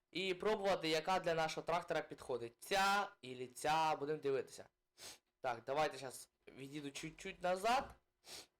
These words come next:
Відцеплю прицепа. Пацани, вибачте, що так раніше не включив камеру, бо, блін, запутався, позвонив, вони сказали, що є. Я кажу, мені треба срочно, бо мені, кажу, треба буде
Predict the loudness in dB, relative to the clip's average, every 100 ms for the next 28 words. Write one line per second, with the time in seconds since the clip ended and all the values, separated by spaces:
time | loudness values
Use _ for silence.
0 | _ -8 -8 -6 -8 -6 -4 -2 0 -4
1 | -10 _ _ _ _ _ -6 -6 0 2
2 | 2 0 -2 -8 _ _ _ _ -6 -2
3 | 2 4 4 2 0 -2 -4 -4 -2 0
4 | 0 0 -2 -2 -4 -8 0 2 4 2
5 | 2 -2 0 -2 -2 0 0 -2 -6 -4
6 | 0 0 -2 -2 0 -2 -2 0 0 0
7 | 0 -2 -4 0 2 2 0 0 0 -2
8 | -4 -20 -20 _ _ _ -8 -2 -2 0
9 | 0 2 4 2 2 0 0 -2 -4 -4
10 | -6 -4 -4 -2 -2 0 -2 -2 0 2
11 | 2 0